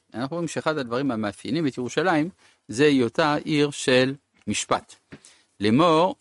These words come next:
ש-, אה, למשל, ב-, אה, אה, שהאידיאל שיוצא מירושלים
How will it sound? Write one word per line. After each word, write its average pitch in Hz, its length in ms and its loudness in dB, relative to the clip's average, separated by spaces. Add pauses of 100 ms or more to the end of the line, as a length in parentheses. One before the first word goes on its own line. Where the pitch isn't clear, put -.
ש-, - 260 -6 (1500)
אה, 101 160 -6
למשל, 98 360 -2
ב-, 101 80 -6
אה, 104 380 -6 (400)
אה, 95 320 -6
שהאידיאל 101 1080 -2 (420)
שיוצא 113 480 -2
מירושלים 151 840 0